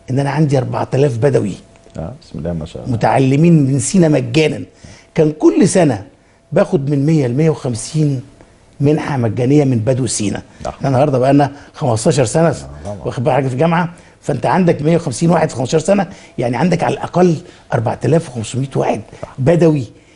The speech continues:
Speaker 1: متعلمين مجاناً
Speaker 2: صح.
Speaker 1: على حساب الجامعة.
Speaker 2: صح.
Speaker 1: وده على فكرة يعني لا ي-، يعني ده يذكر الحمد لله لجامعة سينا.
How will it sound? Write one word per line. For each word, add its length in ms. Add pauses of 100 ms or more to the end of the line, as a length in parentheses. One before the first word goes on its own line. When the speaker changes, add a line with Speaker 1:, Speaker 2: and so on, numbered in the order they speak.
(180)
Speaker 1:
متعلمين 840 (500)
مجاناً 680 (100)
Speaker 2:
صح. 120 (380)
Speaker 1:
على 200
حساب 320
الجامعة. 560 (200)
Speaker 2:
صح. 60 (240)
Speaker 1:
وده 280
على 200
فكرة 360 (640)
يعني 500
لا 120
ي-، 140
يعني 380
ده 100
يذكر 540
الحمد 300
لله 200
لجامعة 480
سينا. 300